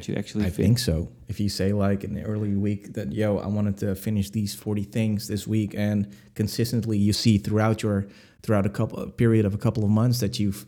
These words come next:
Speaker 1: constantly been pushing out twenty, tw-, uh, twenty items in advance,
Speaker 2: Yeah.
Speaker 1: like, you move on, on to next week then.
Speaker 2: Yeah, that's, that's,
Speaker 1: It's not
Speaker 2: that, that, that,
Speaker 1: effective.
Speaker 2: then you ju-,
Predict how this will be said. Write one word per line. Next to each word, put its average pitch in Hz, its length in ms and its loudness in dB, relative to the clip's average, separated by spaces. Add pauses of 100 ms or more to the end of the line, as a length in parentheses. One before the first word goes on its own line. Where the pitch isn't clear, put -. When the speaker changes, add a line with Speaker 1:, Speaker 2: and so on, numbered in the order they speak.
(140)
Speaker 1:
constantly 110 580 0
been 101 180 2
pushing 104 340 -2
out 101 240 0
twenty, 104 340 0
tw-, - 280 -16
uh, 107 160 -2
twenty 113 300 0
items 101 360 0
in 110 140 -2
advance, 107 500 -2 (240)
Speaker 2:
Yeah. - 60 -20 (160)
Speaker 1:
like, 95 160 0
you 101 60 2
move 104 200 6
on, 104 80 4
on 101 120 4
to - 120 -4
next 104 240 2
week 120 320 2
then. 98 320 -4 (960)
Speaker 2:
Yeah, - 80 -8
that's, 98 240 -2
that's, 98 280 -4
Speaker 1:
It's - 60 -10
not 98 160 2
Speaker 2:
that, 107 120 4
that, 117 40 6
that, 113 60 6
Speaker 1:
effective. 101 220 4
Speaker 2:
then 113 160 6
you 110 100 4
ju-, 101 140 2